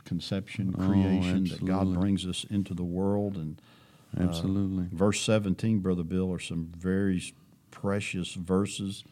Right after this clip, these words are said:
Speaker 2: Yeah.
Speaker 1: Verse seventeen, you wanna read that for
Speaker 2: Yeah.
Speaker 1: us?
Speaker 2: "God, how precious your thoughts are to me!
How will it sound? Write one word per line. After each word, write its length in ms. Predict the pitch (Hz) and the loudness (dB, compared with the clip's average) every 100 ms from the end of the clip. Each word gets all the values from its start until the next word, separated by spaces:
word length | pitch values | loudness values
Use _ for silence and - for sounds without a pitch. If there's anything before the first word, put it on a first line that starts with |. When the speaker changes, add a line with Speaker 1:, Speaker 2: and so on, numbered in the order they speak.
| - - | -12 0
Speaker 2:
Yeah. 260 | 90 104 101 - | 4 4 0 -8
Speaker 1:
Verse 320 | 85 95 - | -8 -8 -6
seventeen, 480 | 104 98 95 104 98 | -6 -4 -4 0 0
you 100 | 101 | 2
wanna 160 | 98 92 | 0 0
read 260 | 101 95 | 0 0
that 220 | 104 104 - | 0 -2 2
for 80 | 104 | 8
Speaker 2:
Yeah. 180 | 107 | 8
Speaker 1:
us? 200 | 110 - 98 | 6 2 6
Speaker 2:
"God, 300 | 101 113 98 | 8 8 8
how 180 | 110 104 | 6 6
precious 600 | - 120 127 127 107 104 | 8 8 8 6 4 4
your 120 | 98 | 2
thoughts 340 | 107 117 123 | 2 2 2
are 160 | 101 95 | 2 0
to 120 | 95 | 2
me! 280 | 95 92 | 2 2